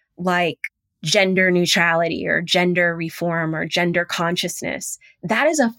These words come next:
fundamental disruption to something as basic as the Constitution. When you talk about elements like who gets to own or who doesn't get to own, the birth control pill was a really huge conversation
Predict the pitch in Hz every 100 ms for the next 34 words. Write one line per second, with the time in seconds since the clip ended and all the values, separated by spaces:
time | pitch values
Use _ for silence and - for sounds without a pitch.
0 | - 240 247 262 220 220 226 185 190 -
1 | 185 190 - 185 160 165 - - 190 196
2 | 196 196 185 170 170 180 - 175 175 -
3 | 160 160 160 - 147 - 165 - - 170
4 | - - 214 226 226 - 233 247 247 208
5 | 196 190 185 - _ _ _ 208 202 196
6 | 190 185 - 180 - - 240 202 190 -
7 | 202 - 190 185 160 165 160 _ - 277
8 | - 220 190 196 196 - 170 - - 160
9 | 160 156 147 156 _ _ _ - 202 233
10 | 247 - 226 - 185 165 185 160 165 185
11 | - 202 196 - 196 180 190 247 254 226
12 | 190 - - - 262 262 262 254 247 233
13 | 208 - - 202 180 175 - 185 190 -
14 | 165 156 160